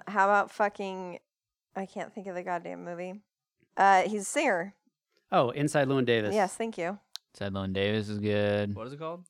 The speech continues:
Speaker 3: Inside Llewyn Davis.
Speaker 2: That one's a slow
Speaker 4: Think
Speaker 2: burn.
Speaker 4: about it.
Speaker 2: That one is a
Speaker 3: Well,
Speaker 2: grower as well,
Speaker 1: I
Speaker 2: though.
Speaker 1: fucking love that
Speaker 2: It's
Speaker 1: movie.
Speaker 2: so good. It's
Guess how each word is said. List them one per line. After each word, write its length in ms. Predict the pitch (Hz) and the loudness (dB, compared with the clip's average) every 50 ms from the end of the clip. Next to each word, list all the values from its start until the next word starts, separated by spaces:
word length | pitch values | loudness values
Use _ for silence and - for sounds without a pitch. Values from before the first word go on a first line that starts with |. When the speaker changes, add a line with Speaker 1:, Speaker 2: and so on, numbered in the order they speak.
| _ - | _ -8
Speaker 3:
Inside 360 | 110 104 95 - 104 104 95 | -8 -6 -4 -4 -4 -4 -4
Llewyn 200 | 95 101 98 95 92 | -4 -4 -4 -4 -4
Davis. 500 | 90 90 92 92 104 104 - - - - _ _ _ _ _ - | -4 -4 -4 -4 -6 -8 -8 -12 -20 -20 _ _ _ _ _ 0
Speaker 2:
That 120 | 123 143 165 | 2 4 4
one's 120 | 185 185 | 4 4
a 80 | 185 165 | 2 0
slow 240 | - 170 170 170 170 | 0 2 4 4 4
Speaker 4:
Think 60 | 151 | 6
Speaker 2:
burn. 220 | 160 160 165 160 | 6 6 6 6
Speaker 4:
about 160 | 175 208 220 - | 2 0 -4 -4
it. 60 | - | 2
Speaker 2:
That 160 | 143 156 185 190 | 4 4 6 6
one 160 | 185 180 165 | 6 4 4
is 100 | 151 139 | 2 2
a 40 | 127 | 0
Speaker 3:
Well, 80 | 139 | 0
Speaker 2:
grower 380 | 117 120 123 131 131 127 120 110 | 0 2 2 4 4 6 4 4
as 100 | 107 98 | 2 2
well, 160 | 110 113 110 104 | 2 4 4 6
Speaker 1:
I 100 | 202 202 | 4 4
Speaker 2:
though. 80 | - | 6
Speaker 1:
fucking 300 | - 226 220 220 190 175 | 4 4 4 4 -2 -2
love 240 | 175 170 170 165 160 | 0 2 2 2 2
that 140 | 165 165 156 | 0 -2 -2
Speaker 2:
It's 80 | 147 | -2
Speaker 1:
movie. 120 | 165 165 160 | -4 -2 0
Speaker 2:
so 200 | 147 131 127 120 | 2 2 0 0
good. 300 | 117 113 104 98 95 98 _ _ _ _ _ _ _ _ _ _ _ _ _ _ _ _ _ _ _ _ _ _ _ | 0 -2 -2 -2 -4 -8 _ _ _ _ _ _ _ _ _ _ _ _ _ _ _ _ _ _ _ _ _ _ _
It's 300 | - 127 107 - - - | -12 -12 -12 -12 -16 -20